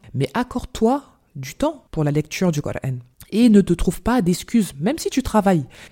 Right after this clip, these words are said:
Si t'as le temps de traîner de temps en temps sur les réseaux sociaux, c'est que tu as du temps à accorder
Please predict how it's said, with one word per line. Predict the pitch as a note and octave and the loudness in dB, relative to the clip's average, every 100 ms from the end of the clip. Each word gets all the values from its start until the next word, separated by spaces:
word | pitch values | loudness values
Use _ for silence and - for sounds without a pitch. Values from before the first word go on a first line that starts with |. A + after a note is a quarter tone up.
| _ _ | _ _
Si | - - | -12 -2
t'as | E4+ C4 | 2 4
le | G#3+ | 4
temps | G#3 A3+ | 2 0
de | F#3 | 0
traîner | E3+ F#3+ F3+ G3 G3+ | 0 2 4 4 4
de | D#3+ | 2
temps | F3 D#3+ | 0 -2
en | D#3 | -4
temps | F3 F3+ F3+ | -2 0 0
sur | E3+ - C#3 | -4 -6 -6
les | C3 | -4
réseaux | D3 C#3 | -2 -4
sociaux, | - C#3 - B2 _ _ _ _ _ _ | -6 -8 -8 -10 _ _ _ _ _ _
c'est | - G3+ | -4 -2
que | G3+ E3+ | 0 -2
tu | E3 - D#3+ | -4 -2 -2
as | |
du | C3+ C#3+ | -2 -4
temps | F3+ | -4
à | D3+ C3 | -2 -6
accorder | A#2+ C#3+ C3+ C#3+ F#3 | -6 -6 -4 -2 -4